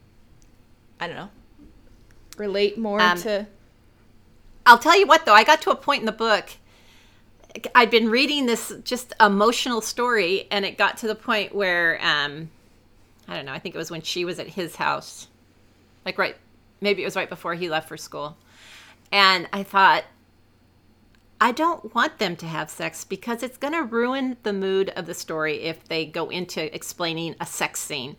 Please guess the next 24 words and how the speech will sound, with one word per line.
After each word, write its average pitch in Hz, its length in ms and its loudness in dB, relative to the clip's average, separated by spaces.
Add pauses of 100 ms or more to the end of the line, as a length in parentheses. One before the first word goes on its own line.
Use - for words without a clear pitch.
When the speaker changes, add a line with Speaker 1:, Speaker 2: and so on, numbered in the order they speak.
Speaker 1:
Mm-hmm. 208 220 -8 (140)
Speaker 2:
And 185 120 -6
I 170 80 0
was 175 160 -4
afraid 226 600 0
that 175 140 -2
it - 80 -8
was 160 160 -6
going 170 340 -8
to 160 480 -4
Speaker 1:
Well, 220 380 4
I 233 200 10
was 208 260 2
really 208 380 0
afraid 180 360 -2
that, 170 240 -2 (1160)
um, 196 300 0
'cause 208 140 -14
she - 180 -8
kind 226 320 2
of, 208 120 0
like, 185 180 -2
sought - 480 4
comfort 214 600 -4